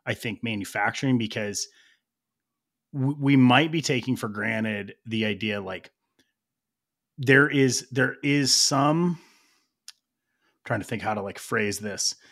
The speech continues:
Uh, I think there are, there are instances where developing the process with the product eliminates being overly efficient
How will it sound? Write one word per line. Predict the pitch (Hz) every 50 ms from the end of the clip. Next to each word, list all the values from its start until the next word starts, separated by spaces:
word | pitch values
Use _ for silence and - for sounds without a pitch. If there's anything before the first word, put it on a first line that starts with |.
| - - - _ _ -
Uh, | 131 117 113 110 110 107 -
I | 123
think | 107 147 196 -
there | 214 185 170
are, | 147 131 131 -
there | 135 139 135 117
are | 110 107 - -
instances | 139 143 143 135 - - 120 110 104 - 110 107 104 98 104
where | 107 107 117 120 117 113 113 110 110 110 110 104 - _ _ _ _ _ _ _ _ - _ _ -
developing | - 127 110 107 131 135 151 170 165 - 175 165 156
the | 143 113
process | - - - 127 123 117 - - 123 113 107 107 - - -
with | 110 123 131 127 - -
the | 123 113
product | - - - - 135 123 120 117 110 104 101 - - - - _ _ _ _ _ _ _ _ _ _ _ _ _ _ _ - -
eliminates | 135 123 113 117 127 131 139 143 143 135 131 131 127 127 - -
being | 120 113 104 127 123 127 123 120 - -
overly | - 123 131 135 127 151 160 143 165 156
efficient | 127 104 - - - 127 120 - - 175 170 170 - -